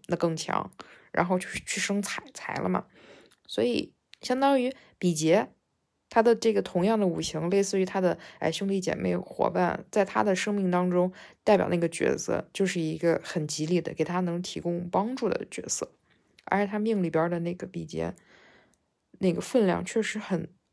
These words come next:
很重，很重。然后我当时突然之间，我脑子里就来了个灵感，我就问他，我说：“你，你，你最近是不是交同性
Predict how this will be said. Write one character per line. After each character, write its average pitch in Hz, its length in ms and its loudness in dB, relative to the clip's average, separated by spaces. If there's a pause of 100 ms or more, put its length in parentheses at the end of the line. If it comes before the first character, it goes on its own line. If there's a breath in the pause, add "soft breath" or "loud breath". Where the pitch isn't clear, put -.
很 175 220 0
重， 302 300 2 (400)
很 165 160 -4
重。 202 280 -2 (1200)
然 247 100 0
后 294 80 6
我 214 100 8
当 247 200 6
时 262 140 -2
突 - 180 2
然 349 180 8
之 359 80 8
间， 359 360 8 (840)
我 240 140 12
脑 330 260 8
子 208 100 4
里 247 200 2
就 294 200 4 (300)
来 196 200 6
了 254 80 4
个 247 80 4
灵 202 160 2
感， 214 160 2
我 180 80 0
就 190 80 2
问 240 220 0
他， 165 80 -2
我 160 120 -4
说 - 180 -6 (380)
：“你， 175 240 -6
你， 165 200 -6
你 165 120 -6
最 214 140 -6
近 254 180 -8
是 233 60 -10
不 220 100 -6
是 185 80 -6
交 202 280 -2
同 170 260 -6
性 202 300 -2